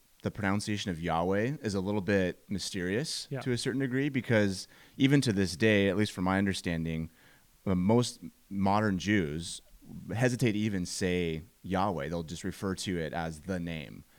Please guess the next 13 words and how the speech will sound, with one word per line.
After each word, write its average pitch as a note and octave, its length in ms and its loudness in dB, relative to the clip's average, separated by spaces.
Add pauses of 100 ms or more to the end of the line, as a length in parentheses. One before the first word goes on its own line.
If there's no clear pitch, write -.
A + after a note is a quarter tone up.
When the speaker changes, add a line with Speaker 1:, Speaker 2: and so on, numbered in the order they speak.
(120)
Speaker 1:
out E3 80 2
of, F3+ 60 2
Speaker 2:
Totally. C3+ 200 -6
Speaker 1:
out F#2+ 120 0
of E2+ 120 -4
reverence. F2+ 540 -6
Speaker 2:
Yeah. D#3 120 -6 (380)
Speaker 1:
Um, F2+ 460 2
and A2+ 160 2
so C3 80 2
there A#2 160 6
is, B2+ 280 6
Speaker 2:
This - 60 -20